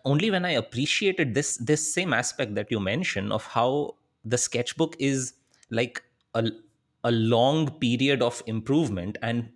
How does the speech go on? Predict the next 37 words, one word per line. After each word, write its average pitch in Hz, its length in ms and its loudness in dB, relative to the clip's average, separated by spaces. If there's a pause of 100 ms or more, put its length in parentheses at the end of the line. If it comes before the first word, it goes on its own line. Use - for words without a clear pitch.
(160)
page 131 300 2
by 139 140 4
page 123 360 0
is 127 160 0
not 110 320 -2
the 113 140 2
answer. 95 500 -2 (100)
Page 113 220 0
by 123 140 2
page 123 240 0
is 110 100 0
not 104 240 0
the 123 80 -2
way 113 140 0
to 110 100 -6
look 101 260 -2
at - 140 -2
it, - 220 -10 (580)
was 120 240 2
when 131 160 2
I 139 60 0
stopped 131 500 0
being 120 180 0
afraid 113 460 0
of 104 120 -2
blank 98 340 -4
pages. 120 560 -4 (360)
And 101 340 0
I 113 120 2
allo-, 113 380 4
I 123 80 2
gave 127 340 2
myself 131 580 0
this 123 160 -4
permission 113 840 -2
to 113 360 0 (120)
just - 420 0